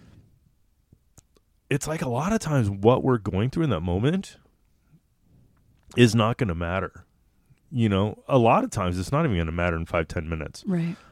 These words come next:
Speaker 1: Um, you know, sometimes twenty-four hours. You know,
Speaker 2: Yeah.
Speaker 1: it's like rarely is it gonna be, like, a long-term thing where it's like, "Man, this was, this, this, you know, I, I could have been angry about this for five years because it messed up the next ten years of my life."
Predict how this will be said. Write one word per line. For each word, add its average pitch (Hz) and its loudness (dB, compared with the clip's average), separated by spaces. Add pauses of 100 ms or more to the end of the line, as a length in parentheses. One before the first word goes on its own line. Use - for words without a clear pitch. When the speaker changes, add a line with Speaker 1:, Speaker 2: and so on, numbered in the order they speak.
(180)
Speaker 1:
Um, 87 -2 (840)
you 104 2
know, 92 4
sometimes 110 0
twenty-four 92 -2
hours. 90 -2 (100)
You 104 0
know, 80 0
Speaker 2:
Yeah. 127 -2
Speaker 1:
it's - -4
like 104 0
rarely 110 0
is 98 -4
it 85 -6
gonna 92 -4
be, 92 -4
like, 85 -6 (600)
a 98 4
long-term 98 2
thing 80 -2 (260)
where 92 -4
it's 85 -8
like, 78 -6
"Man, 90 -4
this 85 -8
was, 98 -2 (100)
this, - -2
this, 98 -6 (240)
you 98 -6
know, 87 -6
I, 110 -2
I 110 2
could 120 4
have 107 2
been 101 2
angry 104 0
about 87 -2
this 92 -4
for 95 -4
five 85 -2
years 80 -2
because 87 -6
it 92 -6
messed 90 -8
up 87 -6
the 82 -8
next 85 -10
ten 87 -6
years 82 -4
of 80 -8
my 80 -8
life." 78 -10